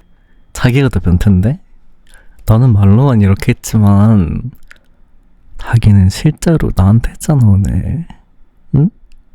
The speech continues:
지금도 그렇게 하고 있잖아. 근데 이게 내가 변태야? 몰라, 그냥 내가 변태야?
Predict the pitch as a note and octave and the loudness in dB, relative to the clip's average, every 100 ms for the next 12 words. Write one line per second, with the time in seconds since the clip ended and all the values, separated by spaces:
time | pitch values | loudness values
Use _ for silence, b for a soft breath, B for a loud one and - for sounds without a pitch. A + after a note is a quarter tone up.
0 | - _ - - B2+ C3+ B2 B2 B2 _ | -20 _ -10 -4 0 0 0 -4 -4 _
1 | - B2+ - _ - - - - B B | -6 -6 -6 _ -20 -20 -20 -20 B B
2 | B B B B B - - - _ - | B B B B B -16 -20 -20 _ -16
3 | - - - D#3+ D3+ - - - A2+ - | -16 -8 -4 -4 -4 -8 -6 -4 -4 -6
4 | - G2 B2+ B B B B B - - | -6 -2 -2 B B B B B -16 -20
5 | B B B B B - C#3+ C3 A#2 F2+ | B B B B B -2 -2 0 -2 -2
6 | B2 C3 A#2+ A#2 C#3 C#3+ A#3+ - b b | -2 -2 -2 -2 -2 -2 -2 -6 b b
7 | b b _ _ _ _ _ _ - - | b b _ _ _ _ _ _ -20 -20
8 | - - B B B B B B B B | -20 -20 B B B B B B B B
9 | - F2+ D#2 F#2 F#2+ G2 F#2+ G2 A2 G#2+ | -4 -2 0 2 2 2 0 -2 -2 -2
10 | E2+ - C3+ D#3 | -4 -4 -2 -4